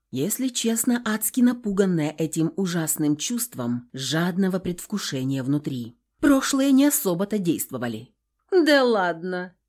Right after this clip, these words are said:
А на тебя глянув, я бы так не сказала", ухмыльнулась Милана, оглядев меня с ног до головы. "По мне так ты десяток К Г скинула с прошлой нашей встречи".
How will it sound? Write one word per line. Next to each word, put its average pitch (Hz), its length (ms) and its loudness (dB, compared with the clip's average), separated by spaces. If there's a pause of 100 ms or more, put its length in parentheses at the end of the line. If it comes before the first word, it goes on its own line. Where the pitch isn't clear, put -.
(200)
А 339 80 4
на 320 120 8
тебя 294 300 4
глянув, 233 440 2
я 269 140 4
бы 262 80 0
так 240 220 -2
не 269 100 2
сказала", 143 680 -2 (200)
ухмыльнулась 254 800 6
Милана, 220 480 4
оглядев 226 560 0
меня 214 240 0
с - 100 -6
ног 151 240 0
до 147 100 -2
головы. 139 500 -6 (240)
"По 302 120 6
мне 269 220 8
так 302 160 0
ты 311 140 6
десяток 311 480 0
К 349 120 0
Г 254 180 2
скинула 247 460 2
с 285 100 -6
прошлой 190 380 0
нашей 147 280 -2
встречи". 143 640 -4